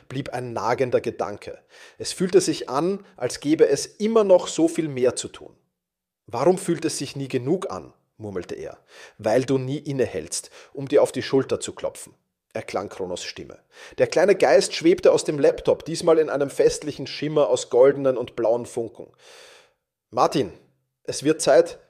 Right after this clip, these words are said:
dass wir eine alte Gewohnheit ändern." "Welche?", fragte Martin und hob eine Augenbraue. "Die Gewohnheit, deine Erfolge zu ignorieren", sagte Kronos und ließ eine kleine leuchtende Tafel erscheinen, auf der stand:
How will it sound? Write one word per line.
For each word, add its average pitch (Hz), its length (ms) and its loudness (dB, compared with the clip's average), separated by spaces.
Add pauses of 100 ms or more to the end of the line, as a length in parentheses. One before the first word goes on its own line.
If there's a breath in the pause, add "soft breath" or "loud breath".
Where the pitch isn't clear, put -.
(160)
dass 135 200 0
wir - 120 4
eine 135 220 -2
alte 127 260 0
Gewohnheit 117 580 -2
ändern." 95 380 -10 (680)
"Welche?", 151 560 2 (300)
fragte 120 420 -2
Martin 117 380 -2
und 110 180 -10
hob 123 160 0
eine 113 220 -6
Augenbraue. 90 580 -4 (520 loud breath)
"Die 131 120 -8
Gewohnheit, 147 680 2 (220 loud breath)
deine 131 200 0
Erfolge 131 460 4
zu - 140 -4
ignorieren", 113 560 -4 (340)
sagte - 380 -6
Kronos 127 440 0 (320 loud breath)
und 123 160 -14
ließ 139 200 -8
eine 123 180 -4
kleine 143 480 2
leuchtende 127 540 2
Tafel 113 320 -2
erscheinen, 110 480 -4
auf - 160 -8
der 107 100 -6
stand: 104 420 -10